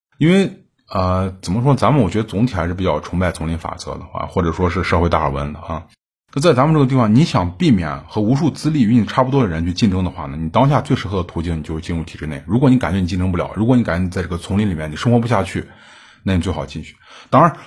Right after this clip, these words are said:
国考这个过程本身也是需要激烈竞争的，啊，这个不可否认，本身也是需要激烈竞争的。你没本事，你一样过不去。不过一旦过了，基本上你就和竞争这个词儿说拜拜了，是吧？你未来的你呢，可以以一个平庸的姿态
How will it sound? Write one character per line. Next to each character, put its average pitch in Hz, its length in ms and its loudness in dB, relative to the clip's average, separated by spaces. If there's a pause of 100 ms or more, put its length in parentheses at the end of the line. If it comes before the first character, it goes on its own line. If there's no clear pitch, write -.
(120)
国 156 180 4
考 98 200 -2
这 139 120 -2
个 127 80 2
过 - 360 0
程 131 300 0
本 80 240 -8
身 139 320 -2
也 87 140 -4
是 196 180 0
需 - 160 -2
要 90 140 0
激 - 160 -6
烈 87 100 -2
竞 76 200 -8
争 71 180 -10
的， 71 60 -14 (400)
啊， 80 60 -10
这 165 140 2
个 117 80 0
不 92 120 -6
可 90 120 -2
否 73 160 -6
认， 73 160 -6
本 82 140 -2
身 143 120 4
也 110 60 4
是 95 120 0
需 - 120 -2
要 98 80 4
激 87 140 -6
烈 82 100 -4
竞 76 160 -10
争 73 140 -10
的。 69 80 -8
你 85 100 -2
没 85 160 2
本 - 220 -2
事， 113 160 -2
你 73 140 -8
一 80 60 -2
样 139 200 4
过 120 100 -2
不 127 100 -4
去。 - 280 -6 (960)
不 147 100 4
过 165 100 6
一 160 80 2
旦 185 160 4
过 185 160 4
了， 104 80 4
基 101 140 2
本 104 120 -2
上 90 120 0
你 80 40 -4
就 80 60 -4
和 82 140 -6
竞 82 180 -4
争 82 140 -4
这 78 40 -8
个 73 100 -8
词 71 140 -14
儿 76 40 -12
说 76 160 -10
拜 76 160 -12
拜 73 100 -12
了， - 220 -16
是 - 120 -20
吧？ 67 200 -12
你 95 100 -2
未 127 140 6
来 120 120 4
的 123 60 4
你 101 140 2
呢， 85 160 -2
可 117 160 0
以 110 120 4
以 90 40 -2
一 95 80 -2
个 117 80 0
平 110 280 2
庸 147 60 6
的 131 100 4
姿 101 140 -4
态 92 380 -6